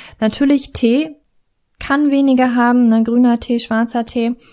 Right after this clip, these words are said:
kannst du eventuell auch nutzen, um das runterzuschleichen. Das machen auch viele ganz gerne. Aber dir auch bewusst zu sein, dass das immer noch Koffein hat. Und tatsächlich, ähm, je nach Sorte, je nachdem, wie lange du das auch ziehen lässt, kann mehr oder weniger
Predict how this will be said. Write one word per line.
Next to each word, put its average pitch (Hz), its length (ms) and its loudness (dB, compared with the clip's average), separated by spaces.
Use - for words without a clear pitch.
kannst 214 280 -4
du 269 440 -4
eventuell 220 380 -2
auch 311 260 0
nutzen, 285 380 -6
um 247 120 -4
das 262 220 -6
runterzuschleichen. 254 880 -6
Das 247 100 -6
machen 220 220 -4
auch 208 140 -8
viele 214 260 -8
ganz 208 240 -6
gerne. 269 420 -4
Aber 269 300 0
dir 254 180 -2
auch 277 160 -2
bewusst 262 400 -6
zu 254 120 -6
sein, 240 400 -2
dass 226 160 -6
das 240 180 -4
immer 269 260 0
noch 247 160 2
Koffein 220 560 -4
hat. 220 160 -4
Und 208 140 -4
tatsächlich, 233 640 -4
ähm, 226 260 2
je 240 240 2
nach 262 160 2
Sorte, 240 640 2
je 226 320 0
nachdem, 233 460 2
wie 220 60 4
lange 220 260 2
du 247 60 0
das 233 180 -2
auch - 120 -8
ziehen 254 280 0
lässt, 254 340 -2
kann 226 280 0
mehr 233 280 2
oder 226 240 -2
weniger 233 560 0